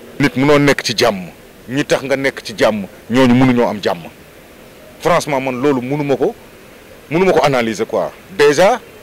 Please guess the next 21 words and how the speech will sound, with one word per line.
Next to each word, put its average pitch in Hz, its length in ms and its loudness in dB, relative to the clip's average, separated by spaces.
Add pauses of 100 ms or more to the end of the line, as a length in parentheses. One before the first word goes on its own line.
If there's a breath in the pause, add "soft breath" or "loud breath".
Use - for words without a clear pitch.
(200)
ci - 100 -4
écho 185 200 2
yu 165 80 6
ma 190 140 2
jot 180 160 2
a 147 80 0
am, 143 120 -2
nee 139 120 0
nañ 139 160 0 (160)
actuellement 131 440 -2
jël 139 200 0
na 135 80 0
moom 127 280 -2
ak 120 200 -10
ay 127 60 -4
njabootam 113 440 0
yëpp - 240 -6
ñu 120 100 -4
ngi 117 80 0
Maroc 110 300 0
toog. 107 140 0